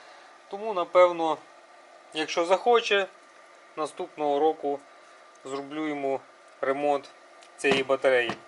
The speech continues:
Ось таке відео. Кому сподобалось, не забуваємо поставити лайк.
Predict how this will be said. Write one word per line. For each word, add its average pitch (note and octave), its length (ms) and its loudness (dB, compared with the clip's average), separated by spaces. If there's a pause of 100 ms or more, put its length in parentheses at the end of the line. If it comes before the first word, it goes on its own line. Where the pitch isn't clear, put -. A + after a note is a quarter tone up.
(520)
Ось B3+ 160 2
таке G#3+ 300 -2
відео. A3 540 4 (320)
Кому G#3 240 -4
сподобалось, E3+ 680 0
не F3 100 -2
забуваємо D#3+ 580 4
поставити C#3 600 4
лайк. A#3 340 4